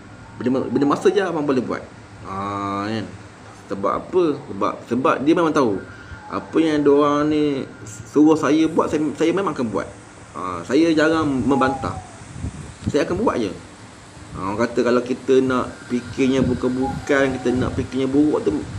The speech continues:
memang kita tak. Sebab apa? Dia orang ni guru saya, guru orang rumah saya. Jadi saya pun kata,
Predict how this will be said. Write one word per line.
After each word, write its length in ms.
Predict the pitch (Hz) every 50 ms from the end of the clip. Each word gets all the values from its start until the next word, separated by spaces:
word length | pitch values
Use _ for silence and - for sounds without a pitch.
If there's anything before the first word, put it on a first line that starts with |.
| - - - - - - 120
memang 400 | 131 135 139 151 160 160 160 156 151
kita 380 | - 147 147 147 - 113 80
tak. 20 | - -
Sebab 140 | 107 110 87 117 -
apa? 160 | - 202 208 214 233 - - - - - - - - - 107 113
Dia 60 | 131
orang 240 | 143 143 143 151 170
ni 100 | 175 170 160 - - - - - 120 123
guru 400 | 135 147 143 135 131 127 120 117 - - - - - - - -
saya, 320 | 107 117 139 156 196 190 175 175 170 135 117
guru 380 | 113 131 143 139 135 131 107 - - - - - - -
orang 180 | - 117 127 127 131
rumah 140 | 127 123 117
saya. 240 | 123 113 120 110 98 95 - - - - -
Jadi 480 | - 95 107 127 127 175 185 - - -
saya 160 | - 117 135 135 -
pun 80 | 147
kata, 320 | 147 147 147 - - -